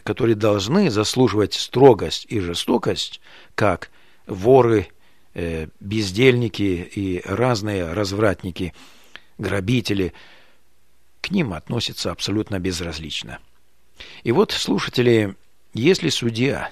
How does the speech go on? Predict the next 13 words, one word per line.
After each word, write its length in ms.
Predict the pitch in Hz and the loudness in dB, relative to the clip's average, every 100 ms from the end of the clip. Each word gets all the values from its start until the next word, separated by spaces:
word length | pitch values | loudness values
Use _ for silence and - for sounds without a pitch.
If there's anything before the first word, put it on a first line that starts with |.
| - | -6
не 140 | 107 | -4
боится 460 | 95 107 160 - 123 | 0 0 0 -2 -4
Бога 520 | 120 127 80 65 58 - - - - | 0 -2 -2 -4 -14 -18 -20 -20 -4
и 120 | - 139 | 2 4
не 300 | 131 170 160 | 4 4 4
судит 500 | - 170 160 113 - | 2 2 2 2 2
во 180 | 104 120 | 6 6
имя 360 | 180 175 113 | 6 2 0
Его, 540 | 92 92 110 180 156 - - - - | 0 0 2 4 2 0 -14 -20 -14
соответственно, 920 | - 98 90 98 117 - 104 104 95 - - - - - - - - | -4 -2 -2 0 0 -2 -4 -4 -4 -8 -16 -20 -20 -20 -20 -20 -14
и 460 | - 107 104 101 92 | -6 0 2 2 0
Его 400 | 87 107 117 127 | 0 2 8 8
Божьим 500 | 92 117 117 101 98 | 8 6 6 4 -6